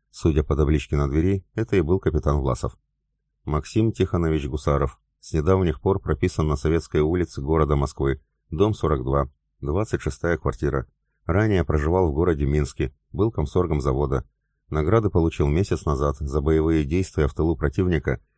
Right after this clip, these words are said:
и участие в пленении генерала вражеских войск. Как только устроился на новом месте, решил попытать счастье и вступить в ряды Красной Армии». «Даже так?» — заинтересовался капитан и велел сидевшему за соседним столом лейтенанту:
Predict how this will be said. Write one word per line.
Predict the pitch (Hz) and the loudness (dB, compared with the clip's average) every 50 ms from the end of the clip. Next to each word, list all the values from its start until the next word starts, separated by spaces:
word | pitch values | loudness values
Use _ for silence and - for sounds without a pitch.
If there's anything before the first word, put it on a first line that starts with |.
| _ - | _ -6
и | - 110 | -2 -2
участие | 110 92 - - 98 92 - - - 78 | -2 0 2 2 2 2 2 0 0 0
в | 71 | 0
пленении | - - 78 76 80 85 87 85 82 80 80 76 | 0 0 0 0 0 0 0 2 2 2 0 0
генерала | 65 73 73 73 71 80 82 80 71 | 0 0 0 0 0 0 0 0 0
вражеских | 65 67 76 73 69 67 - - 67 - - | 0 2 0 0 0 -2 -6 -6 -8 -6 -4
войск. | 69 65 64 - - _ _ _ _ _ _ _ _ _ _ _ | -2 -2 -2 -4 -8 _ _ _ _ _ _ _ _ _ _ _
Как | - - 92 - | 0 0 0 2
только | - 101 87 80 - | 2 0 0 0 0
устроился | 85 82 - - 87 87 85 80 73 - 82 | -2 -2 -2 -2 0 2 2 2 2 0 0
на | 82 82 | 0 0
новом | 82 82 80 80 82 87 | 0 0 2 2 2 0
месте, | 95 101 - - - 67 - - _ _ _ _ - | 0 -2 -2 -2 -4 -4 -6 -6 _ _ _ _ -4
решил | - 82 90 - - 117 107 | -2 -2 0 0 0 0 0
попытать | 104 87 - 85 - 85 82 | 0 0 0 0 0 0 0
счастье | - - 104 107 101 - - 76 69 | 0 0 -2 -2 -2 -2 0 0 0
и | |
вступить | 65 - - 76 - 104 - - | 0 -2 -4 -2 -2 -2 -2 0
в | |
ряды | 73 73 65 76 87 | -2 0 2 0 0
Красной | - - 76 71 - - 65 65 | 0 0 -4 -2 -2 -2 -2 -2
Армии». | 65 60 62 64 60 57 _ _ _ _ _ _ _ _ _ _ _ - | 0 -2 -2 -4 -4 -6 _ _ _ _ _ _ _ _ _ _ _ -10
«Даже | - 64 60 69 67 58 65 | -8 -4 -2 -2 -2 -2 -4
так?» — | - - 76 87 - - _ _ _ _ _ _ _ - | -2 0 0 -2 -2 -4 _ _ _ _ _ _ _ -4
заинтересовался | - 73 73 67 - 69 69 - - 73 71 67 - 71 | 0 0 0 2 2 0 0 0 0 0 0 0 -2 -2
капитан | - 71 67 - 69 - 87 90 92 90 _ _ _ _ _ _ | -4 -2 -2 -2 0 2 2 0 0 -2 _ _ _ _ _ _
и | - 80 | -4 -2
велел | 80 87 92 95 92 85 | 0 2 2 2 2 0
сидевшему | - - 80 78 80 76 - - 82 73 | 0 -2 0 0 0 0 0 -2 -2 0
за | 65 73 | 0 -2
соседним | 71 - 78 - - 80 69 73 69 | -4 -4 -6 -4 -2 -2 -2 -2 -4
столом | - - - 69 71 71 69 | -4 -4 -4 -2 0 0 0
лейтенанту: | 69 67 - 71 64 58 58 - 62 - | -2 -2 0 -2 -2 -2 -2 -4 -6 -8